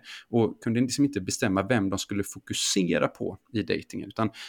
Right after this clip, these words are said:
det kunde vara så här att de hade, de, de dejtade under ett par månader, så dejtade de tre, fyra olika stycken och så, så var det, liksom, så här, de hade olika kvaliteter och, och, och skulle göra,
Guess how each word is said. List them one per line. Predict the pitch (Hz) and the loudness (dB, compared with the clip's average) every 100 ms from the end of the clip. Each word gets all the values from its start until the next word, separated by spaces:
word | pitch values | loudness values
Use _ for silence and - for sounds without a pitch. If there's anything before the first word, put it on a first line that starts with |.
| - | -10
det | - | 0
kunde | 156 | 2
vara | 135 110 | 4 4
så | 107 | 2
här | |
att | 95 | 0
de | 107 101 | 2 2
hade, | 101 | 0
de, | 107 98 - | 0 -2 0
de | 104 | 2
dejtade | 104 101 - 92 92 90 | 4 2 0 0 2 2
under | 92 90 92 87 90 | 2 2 2 0 -2
ett | - | -2
par | 95 | 0
månader, | 95 139 120 131 147 | 4 4 6 6 4
så | 113 | 2
dejtade | 107 98 - | 2 0 0
de | 95 | -4
tre, | - 98 - | 0 0 2
fyra | 95 | 2
olika | 95 92 98 | 0 -4 0
stycken | - 170 _ - 147 131 | 2 2 _ -2 0 0
och | |
så, | - 110 - - - - | 0 0 0 -10 -16 -6
så | 113 | 0
var | 107 | 2
det, | 98 | 2
liksom, | 98 92 | 0 -2
så | 95 | -2
här, | |
de | 92 | 0
hade | 90 98 | 0 0
olika | 95 85 - | -2 -4 -8
kvaliteter | - 95 - 151 135 123 | -6 -4 0 4 4 4
och, | 110 101 104 - | 2 -2 -4 0
och, | 113 107 | 2 2
och | - _ - _ _ - | 0 _ -20 _ _ -8
skulle | - 127 | -2 2
göra, | 120 117 82 | 4 4 0